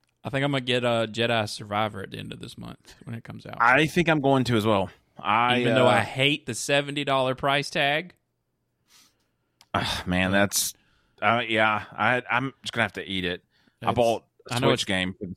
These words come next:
Speaker 2: same.
Speaker 1: ten dollars more, but it just pisses me off.
Speaker 2: Well,
Speaker 1: Like, games have been the same price forever.
Speaker 2: It's digital, can't be that mu-, I don't know.
Speaker 1: Exactly. What, what
Speaker 2: The only thing I can say is I remember, like, Nintendo games being a hundred dollars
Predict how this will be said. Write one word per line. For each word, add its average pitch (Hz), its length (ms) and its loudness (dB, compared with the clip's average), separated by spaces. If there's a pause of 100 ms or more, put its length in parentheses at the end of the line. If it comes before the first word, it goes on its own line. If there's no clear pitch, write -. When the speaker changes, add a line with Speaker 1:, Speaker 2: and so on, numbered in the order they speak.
Speaker 2:
same. 85 340 -6 (300)
Speaker 1:
ten 123 280 -6
dollars 104 360 -4
more, 101 400 -12
but - 180 -14
it 104 200 -16
just - 300 -16 (180)
pisses 101 260 -10
me 98 140 -12
off. - 240 -10
Speaker 2:
Well, 127 180 6
Speaker 1:
Like, 123 100 -4 (340)
games 110 280 -6
have - 100 -16
been 101 180 -8
the - 40 -16
same 101 300 -12
price - 320 -14
forever. - 460 -10 (1300)
Speaker 2:
It's 113 160 0
digital, 95 480 0 (380)
can't 123 240 -2
be 113 120 -2
that 98 200 0
mu-, 104 120 -2
I 95 100 -2
don't 101 100 0
know. 87 200 -4 (140)
Speaker 1:
Exactly. 113 500 0
What, 123 340 2
what 139 200 2
Speaker 2:
The 143 80 2
only 190 200 4
thing 190 180 0
I 165 60 2
can 151 160 -6
say 143 80 0
is 120 160 -2
I 139 80 2
remember, 135 640 2 (140)
like, 104 200 -4
Nintendo 104 600 -4
games 87 440 -6
being 95 180 -8
a 92 40 -8
hundred 98 220 -6
dollars 82 520 -4